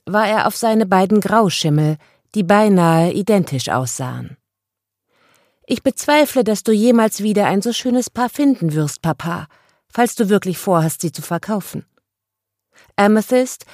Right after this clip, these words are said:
versuchte, nicht allzu besorgt zu klingen,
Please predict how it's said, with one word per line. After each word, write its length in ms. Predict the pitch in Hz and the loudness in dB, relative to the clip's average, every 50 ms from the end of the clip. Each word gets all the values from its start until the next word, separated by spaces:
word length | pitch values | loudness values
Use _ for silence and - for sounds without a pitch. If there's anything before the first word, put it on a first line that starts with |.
| _ _ | _ _
versuchte, 720 | - 254 247 208 247 262 247 - - - 262 254 247 262 _ - | -2 -2 -2 0 -2 -4 -4 -4 -2 0 0 0 0 -2 _ -4
nicht 260 | 226 240 226 - - | -4 -4 -4 -2 -4
allzu 260 | - 233 - - 208 | -4 -4 -2 -4 0
besorgt 480 | 214 240 208 214 202 151 123 - - - | 0 0 4 4 4 4 2 0 -6 -8
zu 100 | 165 147 | -8 -8
klingen, 420 | - - 170 160 160 160 165 160 | -4 -2 0 0 2 2 0 0